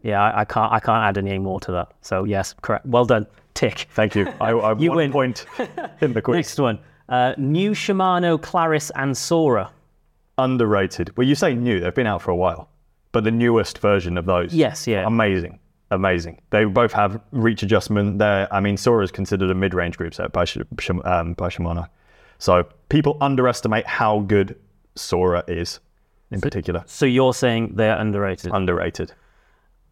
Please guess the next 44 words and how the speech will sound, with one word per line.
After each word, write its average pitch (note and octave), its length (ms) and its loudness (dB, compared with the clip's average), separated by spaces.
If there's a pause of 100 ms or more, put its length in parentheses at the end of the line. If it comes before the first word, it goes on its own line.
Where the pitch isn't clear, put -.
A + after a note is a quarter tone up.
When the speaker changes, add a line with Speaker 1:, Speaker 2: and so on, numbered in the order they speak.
(140)
Speaker 1:
Uh, - 40 -12 (120)
yes, C#3 380 2
I A#2 100 4
agree. G#2+ 240 2
Speaker 2:
People C#3 220 2
s-, - 220 -4
like, B2 340 0 (100)
turn B2+ 200 2
a A2 40 0
nose G#2 240 2
up F2+ 160 -2
at F2+ 60 -2
them F2 100 -6 (840)
when G#2+ 120 2
actually F#2 360 -2 (200)
you G2+ 160 2
could F2+ 220 -2 (220)
ride. F#2 420 2 (160)
I'd G#3 200 2
do G#2 120 2
a F#2 80 2
ride F#2+ 240 2
with F#2 100 -6
Tony A#2 260 0
on A2 100 2
a, A2 200 -2
on A2 160 2
a - 20 -10 (440)
set F#2 200 0
of G#2 200 -2 (180)
Sora. C#3 380 2 (160)
Sora. C#3+ 320 -2 (640)
Speaker 1:
Yeah, A2+ 100 0
Speaker 2:
Fine. G#2 240 0
Speaker 1:
it's - 120 -14
very A2 160 0
good. G#2+ 220 -2
Speaker 2:
It A2 40 -8
has G2 120 4
reach C3+ 200 2
adjustment. C#3+ 380 0 (340)
It F#2 60 -4
looks G#2+ 180 0
cool. C#3+ 320 0